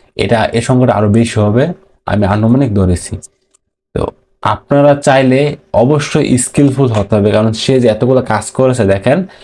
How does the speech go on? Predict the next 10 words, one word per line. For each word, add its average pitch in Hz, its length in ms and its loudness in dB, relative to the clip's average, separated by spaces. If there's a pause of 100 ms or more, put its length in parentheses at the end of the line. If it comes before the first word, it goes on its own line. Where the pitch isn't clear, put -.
(140)
তার 101 200 -2
কিন্তু 113 400 0
সবগুলা 123 580 0
কাজে 120 760 0
টোটাল 117 280 2
অ্যাভারেজে 113 480 2
ফাইভ 98 300 0
স্টার 95 220 0
রেটিং 90 280 0
আছে, - 260 -4